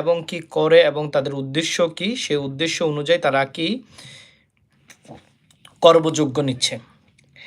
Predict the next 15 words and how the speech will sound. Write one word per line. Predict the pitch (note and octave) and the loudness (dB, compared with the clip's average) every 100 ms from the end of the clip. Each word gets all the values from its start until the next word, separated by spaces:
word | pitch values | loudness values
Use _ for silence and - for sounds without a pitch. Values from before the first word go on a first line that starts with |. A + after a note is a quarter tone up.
| - - _ D3+ | -20 -20 _ -2
বিএনপির | D3 A#3 B3 G#3+ A#3+ G#3 | 6 8 8 4 0 2
সেখানে | A3+ G#3 G#3 G#3 G#3 G#3 F#3 | 0 2 2 4 2 4 6
কর্মযোগ্যটি | F3 F3+ E3+ E3+ D#3 D#3+ D#3+ D#3 D#3 | 6 4 -2 -4 -6 -6 -4 -6 -6
কি, | F3+ G#3 D#3+ | -4 -4 -2
বিএনপির | D#3+ E3 D#3+ E3 E3 - | -4 -4 -4 -6 -4 -4
সেখানে | D#3+ E3 E3 E3+ E3+ D#3 | -2 -2 2 4 4 4
রাজনীতির | C#3+ C#3 C#3+ D3 C#3+ C3+ - - - - | 2 -2 -8 -6 -6 -6 -14 -20 -18 -2
পদক্ষেপটি | D#3 F3+ F3 - F3+ - D3+ F#3+ | 2 2 0 -2 -4 -6 -10 -4
কি, | G#3 - | -4 -2
সেটি | D#3 D#3+ D3+ | -4 0 0
হয়তো | D3+ D3+ C#3+ | 2 2 0
আমরা | C3+ D3 B2+ | 2 2 2
এখনও | - D#3 D3 A#2 | -4 -6 -6 -4
ঘোলাটে, | D3+ E3 E3 E3 - C3+ | 2 4 4 -2 -4 -8
এখনও | C3 D#3 | -6 -6